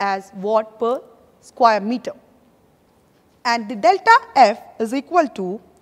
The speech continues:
F net perturb T O A minus F net clean T O A. What are the different types of radiative forcing? The radiative forcing can be of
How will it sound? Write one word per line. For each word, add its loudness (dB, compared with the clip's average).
F 2
net 0
perturb 0
T -6
O 0
A -4
minus -4
F 2
net -6
clean 0
T -8
O -8
A. -6
What -6
are -4
the -6
different -10
types -4
of -10
radiative -10
forcing? -20
The -12
radiative -4
forcing -6
can -8
be -8
of 0